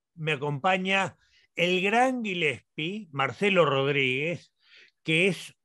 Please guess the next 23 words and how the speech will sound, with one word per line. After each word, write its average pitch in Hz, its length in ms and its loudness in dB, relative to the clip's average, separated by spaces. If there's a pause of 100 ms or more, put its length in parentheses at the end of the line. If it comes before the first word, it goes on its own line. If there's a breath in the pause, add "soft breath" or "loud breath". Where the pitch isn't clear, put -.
(240)
bueno, 110 380 -8
un 160 520 0
trompetista 170 920 0
de 135 280 0
variadas 147 640 -2
habilidades. 139 1040 0 (280 soft breath)
Bueno, 135 140 -2
no 147 40 -2
solamente 147 500 -2
toca 135 280 -2
la 113 580 0
trompeta, 123 680 -4
sino 127 320 -8
que 123 80 -6
además 117 560 -6
dirige 123 600 -8
bandas. 151 600 0 (380 loud breath)
Leí 165 280 2
por 185 200 2
ahí 190 200 4
que 226 100 0
es 170 80 -2 (100)
presentador, 139 1160 2